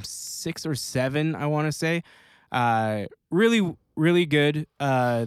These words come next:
they're, they're fighting a character called Drakon. He was kind of mentioned in the series that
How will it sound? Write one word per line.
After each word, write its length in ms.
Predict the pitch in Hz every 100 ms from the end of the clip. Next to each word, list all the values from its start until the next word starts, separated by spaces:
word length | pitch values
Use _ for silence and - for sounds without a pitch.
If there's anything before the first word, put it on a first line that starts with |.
| 127
they're, 400 | 143 139 127 127 _ _ _ -
they're 220 | 143 127
fighting 400 | 110 - 190 208
a 80 | 151
character 340 | 139 139 156
called 220 | 143 135
Drakon. 560 | 110 107 123 156 156 165 - - _ _ _ _ _ - - _ _
He 180 | - 147
was 500 | 147 135 107 - - _ _ _ _ -
kind 220 | 160 165
of 80 | 156
mentioned 480 | 139 143 147 143
in 200 | 131 135
the 140 | 131 113
series 320 | - 131 123
that 200 | 113 101